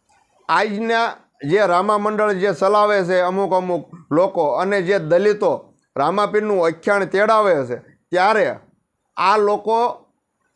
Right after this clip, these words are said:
એમ કહેવામાં આવે છે કે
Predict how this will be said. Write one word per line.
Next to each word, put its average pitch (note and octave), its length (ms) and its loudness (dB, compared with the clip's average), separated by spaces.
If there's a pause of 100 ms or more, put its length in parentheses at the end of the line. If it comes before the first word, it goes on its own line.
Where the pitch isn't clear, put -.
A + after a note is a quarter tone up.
(840)
એમ F#3 320 0 (340)
કહેવામાં A3 520 2
આવે F#3+ 200 0
છે F3+ 140 -2
કે A3 280 -2